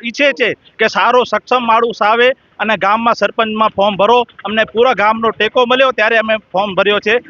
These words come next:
બધા સમાજો અમને મળ્યો છે. હું કોઈ એક સમાજનું નામ નથી લેતો,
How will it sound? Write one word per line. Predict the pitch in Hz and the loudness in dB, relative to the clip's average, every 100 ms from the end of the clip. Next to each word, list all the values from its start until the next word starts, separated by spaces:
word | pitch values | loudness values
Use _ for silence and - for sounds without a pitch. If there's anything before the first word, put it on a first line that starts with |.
| - | -2
બધા | 240 302 | 2 2
સમાજો | 233 240 233 226 | 2 0 0 0
અમને | 220 214 | -2 -4
મળ્યો | 202 208 190 | -4 -4 -4
છે. | 175 - - | -6 -8 -8
હું | 196 | -6
કોઈ | 208 226 | -2 0
એક | 220 226 | 0 0
સમાજનું | 214 220 220 214 | -2 -2 -2 0
નામ | 202 214 | 0 0
નથી | 220 240 | -2 0
લેતો, | 214 175 | -2 -2